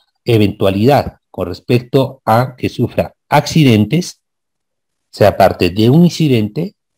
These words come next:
o adquiera una enfermedad ocupacional. ¿Perfecto? Entonces, un poco como historia, el dos mil doce, ¿no es cierto?, cuando se reglamenta,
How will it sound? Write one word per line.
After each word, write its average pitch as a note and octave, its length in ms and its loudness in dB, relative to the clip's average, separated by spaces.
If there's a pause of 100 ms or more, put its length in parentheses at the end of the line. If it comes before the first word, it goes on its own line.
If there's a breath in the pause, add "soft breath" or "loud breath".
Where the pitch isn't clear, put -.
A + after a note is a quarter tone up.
(100)
o B2+ 260 0
adquiera A#2+ 680 0
una G#2 420 -4
enfermedad F2 800 0 (240)
ocupacional. - 880 -8 (680)
¿Perfecto? D#3 560 -4 (460 loud breath)
Entonces, D3 260 0
un A3 120 6
poco G#3 280 2
como B2+ 220 -4
historia, G2+ 640 -2
el G2+ 140 -10
dos A#2 220 -2
mil E3+ 200 0
doce, D3+ 640 -2
¿no G2+ 80 -8
es - 80 -10
cierto?, A#2 240 0
cuando G2 220 0
se G2+ 120 2
reglamenta, G2+ 1000 2